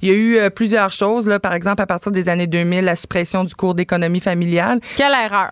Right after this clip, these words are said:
Speaker 1: C'est
Speaker 2: Quelle erreur.
Speaker 1: c'est ça, moi, j'ai pas eu
Speaker 2: Moi,
Speaker 1: la
Speaker 2: là,
Speaker 1: chance de la voir.
Speaker 2: Non, mais c'est, je veux dire, c'est la base. Je veux dire, tu sais, l'école, c'est, oui, c'est pour apprendre des matières, mais c'est aussi pour apprendre à être un citoyen, à, à vivre dans une maison, à faire l'épicerie. Euh, c'est con, là, mais moi, je me rappelle encore, on avait appris à faire une omelette, là,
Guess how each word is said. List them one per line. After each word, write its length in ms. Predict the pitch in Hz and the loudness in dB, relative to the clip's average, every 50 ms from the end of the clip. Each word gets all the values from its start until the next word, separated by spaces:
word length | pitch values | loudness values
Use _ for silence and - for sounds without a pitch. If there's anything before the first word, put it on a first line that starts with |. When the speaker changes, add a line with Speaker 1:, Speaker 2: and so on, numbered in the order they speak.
| - - | -8 -8
Speaker 1:
C'est 120 | - - 285 | -2 0 2
Speaker 2:
Quelle 60 | 285 302 302 302 294 - - - | 2 4 2 2 0 -2 -4 -2
erreur. 200 | - 208 202 202 208 | 0 0 2 2 2
Speaker 1:
c'est 40 | |
ça, 200 | 226 196 190 - | 2 2 2 2
moi, 120 | 269 302 311 | 2 0 0
j'ai 140 | 247 277 240 | 0 0 2
pas 180 | - 202 196 | 2 2 2
eu 60 | 214 | 2
Speaker 2:
Moi, 100 | 220 233 | 4 4
Speaker 1:
la 80 | 269 440 587 539 494 523 | 4 4 4 6 6 6
Speaker 2:
là, 60 | 523 554 | 6 4
Speaker 1:
chance 80 | 392 247 | 4 2
de 120 | 220 196 | 2 2
la 140 | 190 185 175 | 2 2 0
voir. 380 | 175 175 208 226 254 240 214 180 - | 2 2 4 4 4 2 0 -2 0
Speaker 2:
Non, 120 | - 285 359 370 | 2 2 2 2
mais 180 | 277 233 - - _ _ - - | 0 -2 -4 -8 _ _ -14 -8
c'est, 300 | - 214 214 220 - 214 | -6 -4 -4 -2 0 2
je 80 | 233 | 2
veux 60 | 240 | 2
dire, 120 | 214 240 - - | 4 2 0 0
c'est 160 | - - 247 | 0 0 0
la 120 | 240 226 | 2 2
base. 460 | 220 202 254 269 302 277 202 208 - - | 2 4 4 4 4 2 0 -2 -4 -6
Je 120 | 220 202 208 | -2 0 0
veux 80 | 208 | 2
dire, 120 | 196 226 - | 2 2 0
tu 140 | - - 403 | 0 0 2
sais, 60 | 427 | 2
l'école, 280 | 320 247 - - 294 320 320 | 2 2 2 0 0 0 0
c'est, 160 | - - 220 - | 0 -2 -2 0
oui, 180 | 202 - 320 | 2 2 2
c'est 140 | 302 - - | 0 0 -2
pour 100 | - 202 | -2 0
apprendre 320 | 180 175 - - 208 214 220 | 0 0 0 -2 -2 0 0
des 80 | 208 196 | 0 0
matières, 340 | 196 180 180 - 262 262 247 | 0 0 0 0 0 0 2
mais 80 | 208 | 0
c'est 100 | 190 - | 0 -2
aussi 160 | 214 202 - - | -2 -4 -4 -2
pour 160 | - 247 202 | 0 0 0
apprendre 400 | 180 180 - - 233 247 247 - | 0 0 0 2 2 2 2 0
à 80 | 196 196 | -2 -4
être 120 | 196 - | -2 -2
un 100 | 190 185 | -2 -2
citoyen, 960 | 185 - - - 240 226 - 240 214 214 202 202 196 202 214 233 254 269 240 - - | -2 -2 -2 -4 -4 -2 2 2 4 4 2 2 0 0 -2 -2 -2 -4 -6 -8 -6
à, 460 | - 175 175 139 120 131 143 156 180 | -6 -6 -6 -6 -8 -6 -4 -2 -2
à 40 | 190 | 0
vivre 280 | 185 208 233 247 247 220 | 0 0 0 0 2 2
dans 140 | 214 208 | 2 2
une 160 | 196 202 202 202 | 2 0 0 2
maison, 280 | 202 196 202 196 233 | 2 2 2 2 2
à 60 | 247 | 2
faire 160 | 247 - 208 196 | 2 2 0 0
l'épicerie. 400 | 208 196 - - - 294 302 - - - - - - - - - | 0 -2 -4 -4 -4 -4 -4 -4 -6 -14 -20 -20 -20 -20 -8 0
Euh, 120 | - 190 190 - - 202 | 2 2 2 2 0 -2
c'est 180 | 196 - 240 233 | 0 0 0 2
con, 160 | - 262 330 403 | 2 2 2 2
là, 80 | 370 302 | 2 2
mais 120 | 233 214 | 4 2
moi, 120 | 214 233 269 | 2 2 2
je 80 | 262 | 2
me 60 | 247 226 | 2 2
rappelle 300 | 202 202 202 247 254 262 | 2 2 2 2 2 4
encore, 320 | 233 208 202 - 262 269 | 4 2 2 2 2 2
on 80 | 262 226 | 2 2
avait 340 | 196 190 190 196 190 190 196 | 2 2 2 2 2 2 2
appris 300 | 196 190 - - - 269 | 2 0 0 -2 0 0
à 80 | 262 | 0
faire 200 | 247 - 262 262 | 2 0 0 2
une 160 | 254 226 214 220 | 2 2 4 4
omelette, 540 | 226 233 240 240 233 226 220 - _ - | 4 4 2 2 2 2 0 -2 _ -4
là, 180 | - 277 285 294 | -2 0 0 -2